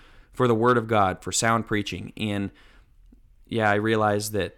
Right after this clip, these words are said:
you know, our, our podcast can, especially with my hot takes and such, we can get a little out there and we can discuss some difficult things, but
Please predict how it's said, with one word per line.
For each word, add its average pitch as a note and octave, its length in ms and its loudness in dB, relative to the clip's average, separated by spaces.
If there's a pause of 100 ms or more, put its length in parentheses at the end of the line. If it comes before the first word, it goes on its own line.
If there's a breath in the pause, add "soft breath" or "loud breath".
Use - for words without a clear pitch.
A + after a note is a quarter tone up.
you G#2 200 -6
know, F#2+ 160 -2
our, G2+ 280 0
our G#2+ 140 0
podcast G#2 580 -2
can, F#2 280 -6
especially - 360 -4
with F#2+ 60 -4
my G#2 120 -2
hot G#2+ 220 0
takes G#2 240 -4
and G#2 80 -8
such, - 280 -4
we B2 100 -2
can C#3+ 160 -8
get B2 200 -2
a A2 80 -4
little G#2 220 -2
out G2+ 200 -4
there B2+ 200 0
and C#3+ 80 -2
we B2 100 -2
can A2 220 -6
discuss G#2+ 360 -4
some G#2 140 -4
difficult G#2 460 -6
things, B2 300 -4
but A2 200 -6